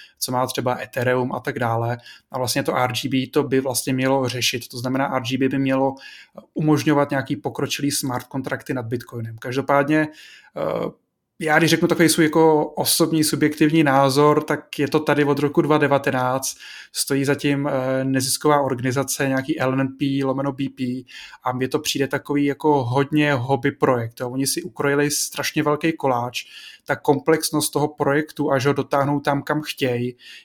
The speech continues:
je mnohem složitější než Taro a dělá to v uvozovkách, když to blbě řeknu, jako pár dobrovolníků ve volném čase, jo. To znamená, ještě to, taky je to jako strašná alfa verze, ale, eh,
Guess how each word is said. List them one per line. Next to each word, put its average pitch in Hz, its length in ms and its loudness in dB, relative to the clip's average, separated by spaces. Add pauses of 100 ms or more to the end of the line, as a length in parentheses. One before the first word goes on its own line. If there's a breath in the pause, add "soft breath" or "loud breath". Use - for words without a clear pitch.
je 135 140 2
mnohem 139 320 2
složitější 135 680 0
než 151 160 -2
Taro 127 400 -2 (320 loud breath)
a 123 80 -2
dělá 123 300 2
to 143 160 2
v 143 120 -6
uvozovkách, 131 640 0
když 120 120 -8
to 135 80 -6
blbě 131 220 -2
řeknu, 131 340 -6
jako 127 200 -4 (140)
pár 135 280 4
dobrovolníků 131 640 2
ve 135 60 2
volném 131 280 0
čase, 131 320 -6
jo. 107 100 -8
To 120 140 -14
znamená, 127 460 -2 (340 loud breath)
ještě - 200 -6
to, 143 120 -2
taky - 380 -6
je 139 40 4
to 139 160 0
jako 139 180 -4
strašná 139 340 -2
alfa 135 260 0
verze, 135 340 2
ale, 135 360 2 (400 loud breath)
eh, 131 500 -6